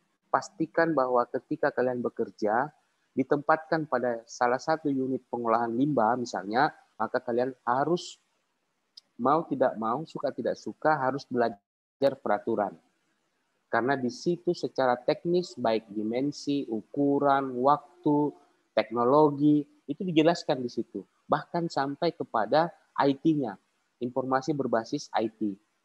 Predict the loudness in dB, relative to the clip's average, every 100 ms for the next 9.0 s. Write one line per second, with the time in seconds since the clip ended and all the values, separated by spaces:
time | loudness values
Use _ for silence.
0 | _ _ _ -14 -4 -2 2 2 2 0
1 | 2 4 4 0 -4 -8 -4 -4 -4 -12
2 | -12 -16 _ _ -10 -10 -10 _ _ -10
3 | -4 0 0 -2 -6 -2 -2 -2 -4 -6
4 | _ _ _ _ -10 -4 -6 -6 -14 _
5 | _ _ -2 -2 0 -2 -4 -4 -4 -2
6 | -4 -4 -10 _ _ _ _ _ _ _
7 | _ _ _ _ _ -10 -6 -4 -2 -4
8 | -4 -4 -4 -6 -10 -16 -14 -8 -6